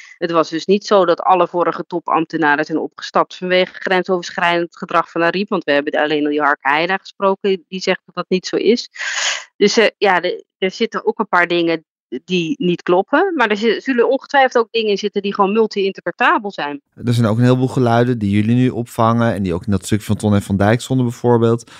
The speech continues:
Speaker 2: eh, die niet in dat stuk van N R C staan, die toch, die de boel toch ook wel nuanceren.
Speaker 1: Ja, zeker, zeker. Dat heeft meer te maken met dat het dus op de,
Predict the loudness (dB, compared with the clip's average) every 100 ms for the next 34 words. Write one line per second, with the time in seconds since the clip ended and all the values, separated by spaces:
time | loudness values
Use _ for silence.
0 | -20 -20 -6 2 6 6 4 4 4 4
1 | 2 -2 0 -2 -2 -2 0 0 4 4
2 | 4 4 2 2 -2 -2 -2 2 2 4
3 | 2 2 -2 2 4 6 6 4 2 4
4 | 4 2 2 4 4 2 -2 -6 -6 -6
5 | -4 -4 -2 -2 0 0 0 0 -2 0
6 | 0 0 -4 -4 -4 -6 -10 -10 -2 0
7 | 0